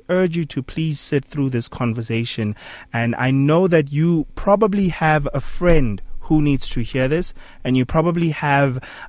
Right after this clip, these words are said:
um, um, someone that you know, and, and even yourself, you might be going through a lot of peer pressure,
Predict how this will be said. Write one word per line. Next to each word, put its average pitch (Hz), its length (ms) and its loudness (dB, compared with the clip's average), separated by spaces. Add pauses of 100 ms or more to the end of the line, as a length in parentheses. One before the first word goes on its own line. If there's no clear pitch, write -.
um, 120 380 2
um, 120 220 -2
someone 202 520 2
that 139 220 0
you 135 80 0
know, 127 300 2
and, 123 200 -2
and 120 280 -4
even 190 260 4
yourself, 175 560 0
you 143 80 2
might 147 240 0
be 170 80 -2
going 143 340 2
through 139 200 -2
a - 20 0
lot 127 160 2
of 131 160 -4
peer 147 240 -2
pressure, 120 480 -4